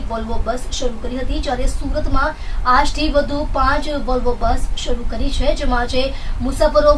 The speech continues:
Volvo બસમાં પ્રયાગરાજ રવાના થયા છે. ત્યાં તમામ પ્રકારની વ્યવસ્થાઓ કરવામાં આવી છે. વધુમાં હર્ષ સંઘવીએ લોકોને અપીલ કરતા કહ્યું કે ત્યાં થોડી ભીડ હોય અને એકાદ બે કલાક મોડું થાય તો પણ એસ ટી બસ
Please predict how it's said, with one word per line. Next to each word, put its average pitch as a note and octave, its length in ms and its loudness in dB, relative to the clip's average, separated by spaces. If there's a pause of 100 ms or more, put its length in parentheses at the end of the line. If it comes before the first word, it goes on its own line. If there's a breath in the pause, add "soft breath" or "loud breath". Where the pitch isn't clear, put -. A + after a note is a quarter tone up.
Volvo B3+ 260 -2
બસમાં B3+ 400 0
પ્રયાગરાજ A#3 640 2
રવાના G#3 460 0
થયા - 320 -2
છે. D4 100 2 (120)
ત્યાં B3+ 200 2
તમામ C#4+ 320 2
પ્રકારની C#4+ 560 2
વ્યવસ્થાઓ A#3+ 520 -2
કરવામાં A#3 460 -2
આવી - 180 -2
છે. - 80 -4 (420 loud breath)
વધુમાં C#4 380 0
હર્ષ C#4 220 -2
સંઘવીએ C#4 320 0
લોકોને C4+ 280 -2
અપીલ B3+ 240 2
કરતા B3 280 -2
કહ્યું B3+ 420 -2
કે B3 180 4
ત્યાં B3 360 -2
થોડી A#3+ 320 0
ભીડ A3 260 2
હોય B3 240 -2 (320 loud breath)
અને B3 180 0 (120)
એકાદ C#4+ 280 2
બે C4 140 6
કલાક B3+ 380 2
મોડું A#3+ 260 -2
થાય A#3+ 380 0
તો B3 100 2
પણ B3+ 300 2
એસ - 80 2
ટી C4 100 -2
બસ A#3+ 240 -2